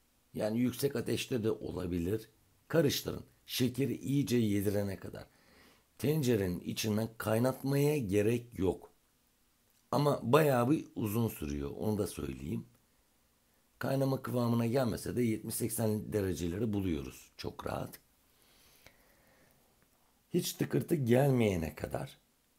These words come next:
özellikle söylüyorum, yani şekerin eridiğinden emin olun. Çayınızın içinde, e, tortu birikir ya, şeker taneciği görmezsiniz ya, o derece, e, kıvama gelsin.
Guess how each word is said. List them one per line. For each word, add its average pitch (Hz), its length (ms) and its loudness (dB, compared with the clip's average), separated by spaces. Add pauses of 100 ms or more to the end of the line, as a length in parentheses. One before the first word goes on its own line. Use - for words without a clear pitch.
özellikle 104 480 2
söylüyorum, 71 640 -8 (140)
yani 92 420 -6
şekerin 117 480 -2
eridiğinden 104 640 0 (120)
emin 113 220 4
olun. 80 200 -2 (300)
Çayınızın 113 500 4
içinde, 110 460 2
e, 101 640 2
tortu 117 400 0
birikir 120 340 2
ya, - 280 0 (580)
şeker 110 520 -2
taneciği 104 560 2
görmezsiniz 107 800 2
ya, - 180 -6 (520)
o 143 200 6
derece, 85 580 4 (500)
e, 87 560 2 (560)
kıvama 92 440 0
gelsin. - 640 -2